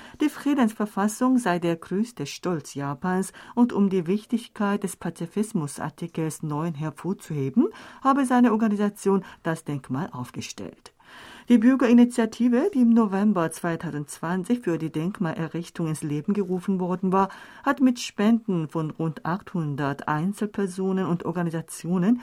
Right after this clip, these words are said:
das Denkmal hergestellt. Es ist eine Kugel mit einem Durchmesser von einem Meter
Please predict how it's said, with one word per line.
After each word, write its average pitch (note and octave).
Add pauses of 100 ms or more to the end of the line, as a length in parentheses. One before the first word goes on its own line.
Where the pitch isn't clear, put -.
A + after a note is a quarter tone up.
(140)
das E3+
Denkmal C#3
hergestellt. - (400)
Es C#3+
ist D3
eine C#3
Kugel A3
mit C4+
einem G3
Durchmesser F#3 (160)
von -
einem D#3+
Meter F#3